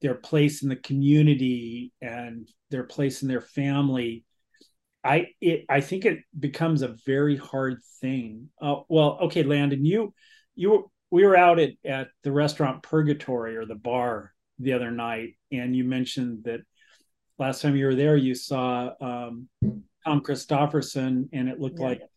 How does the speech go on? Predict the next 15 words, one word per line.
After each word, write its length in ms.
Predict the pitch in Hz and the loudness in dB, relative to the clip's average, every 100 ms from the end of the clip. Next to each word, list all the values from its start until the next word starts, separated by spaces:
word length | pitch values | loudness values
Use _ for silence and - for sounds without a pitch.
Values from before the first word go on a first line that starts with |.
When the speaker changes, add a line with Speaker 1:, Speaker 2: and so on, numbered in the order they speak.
| _ | _
Speaker 1:
was 120 | 123 123 | -14 -10
on 160 | 123 | -8
a 40 | 113 | -6
date. 380 | 131 135 95 _ _ _ _ _ _ - | -6 -6 -8 _ _ _ _ _ _ -10
Speaker 2:
Yeah. 220 | 180 262 262 _ _ _ _ _ | -8 -8 -14 _ _ _ _ _
Speaker 1:
You're 120 | 127 | -14
going 220 | 120 123 123 | -6 -4 -4
like, 260 | 120 117 | -6 -8
"Okay, 440 | 143 131 - 214 180 | -10 -8 -4 -2 0
that's 340 | 143 165 - | 0 -2 -4
a 60 | 165 | -4
very 320 | 135 165 160 | 0 2 2
interesting 380 | 156 151 - - | 0 -4 -14 -18
situation." 1000 | 151 - - 175 190 185 139 131 131 139 - | -20 -16 -2 0 0 -2 -2 -2 -2 -6 -10
Um, 480 | 131 120 117 113 | -10 -8 -10 -12